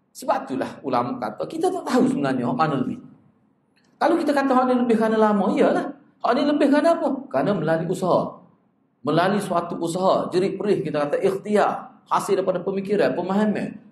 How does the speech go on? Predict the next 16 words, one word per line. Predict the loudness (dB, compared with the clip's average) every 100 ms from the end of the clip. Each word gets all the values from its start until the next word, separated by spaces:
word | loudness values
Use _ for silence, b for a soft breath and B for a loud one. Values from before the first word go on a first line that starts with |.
| -2
Dan | 0 0
terpaksa | -4 -6 -2
lawan | 0 2 4 4
nafsu | 2 -2 -4
yang | -2 -4 -8 -8
pelik | 0 0 0 -2
tu, | -6 -6 -10
nak | -4
boleh | -2 -2
kekal, | -4 -4 0 0 0
mari | -2 -2
maju. | -4 -8 -12 B B _
Kelebihan | 0 2 4 4
dari | 2
sudut | 2 -2 -2
tu. | -4 -4